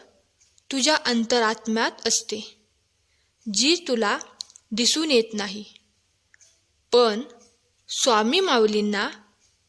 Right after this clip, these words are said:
नेहमी दिसत असते. आजवर दुःख सहन केलंस, तरीही तुझ्या चेहऱ्यावर आनंद आहे. खूप समाधान वाटतं पाहून. तुझ्या जीवनाचा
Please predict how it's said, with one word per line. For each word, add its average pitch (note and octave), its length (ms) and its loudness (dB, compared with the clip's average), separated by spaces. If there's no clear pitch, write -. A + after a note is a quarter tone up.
नेहमी C4+ 460 2
दिसत A3+ 400 -2
असते. - 520 -10
आजवर B3 600 0
दुःख C#4+ 400 -4
सहन C4+ 480 2
केलंस, G#3+ 440 -4
तरीही C4 500 4
तुझ्या C#4 420 0
चेहऱ्यावर A#3 640 -2
आनंद B3+ 440 2
आहे. G3+ 300 -2
खूप - 300 -4
समाधान A3+ 520 2
वाटतं C#4+ 380 0
पाहून. A#3 440 -2
तुझ्या B3 320 0
जीवनाचा A3+ 720 0